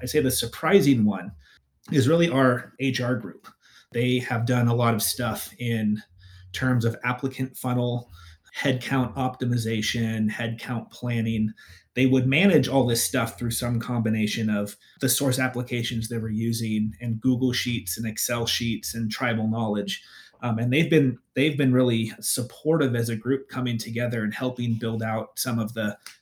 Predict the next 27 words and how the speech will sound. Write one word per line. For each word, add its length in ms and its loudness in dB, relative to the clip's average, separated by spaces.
pipelines 460 2
that 160 -2
we 120 4
need 340 0
to, 140 -6
again, 280 0
not 160 2
only 220 2
automate 440 2
the 80 -4
stuff, 380 -6
but 160 -4
be 120 4
able 200 4
to 60 4
get 100 4
a 40 4
level 300 2
of 160 0
insight 560 -2
into 260 2
our 100 10
largest 400 6
cost, 360 -2
which 220 -4
is 360 -2
headcount, 420 -4